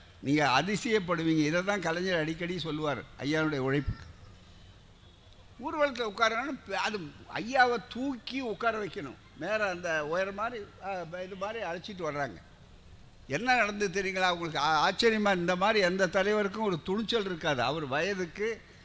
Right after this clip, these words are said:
பிடிச்சி தூக்கி மேல உட்கார வைக்கிறாங்க. அவர் யோசனை சொல்லிட்டார், "வயிறு அடிக்கடி தொந்தரவு பண்ணும் இந்த ஊர்வலத்துல." அதனால அவர் கம்மோடில் போவார், வயிற்று கோளாறு இருந்தா,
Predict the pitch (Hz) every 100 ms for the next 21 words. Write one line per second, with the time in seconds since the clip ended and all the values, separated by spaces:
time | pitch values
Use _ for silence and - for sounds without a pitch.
0 | - - 180 220 185 226 185 208 220 185
1 | 247 220 196 208 180 196 185 165 160 135
2 | 110 98 - - - - 165 151 156 170
3 | 185 151 135 127 95 - - - - -
4 | - - 190 262 233 185 180 202 202 180
5 | 165 175 180 147 147 131 120 165 196 120
6 | 95 - - - 147 160 175 160 147 156
7 | 139 165 180 165 135 151 - - - 156
8 | 160 147 170 220 226 196 170 180 170 160
9 | 131 - - - - - - - - -
10 | - 160 196 196 175 175 165 147 143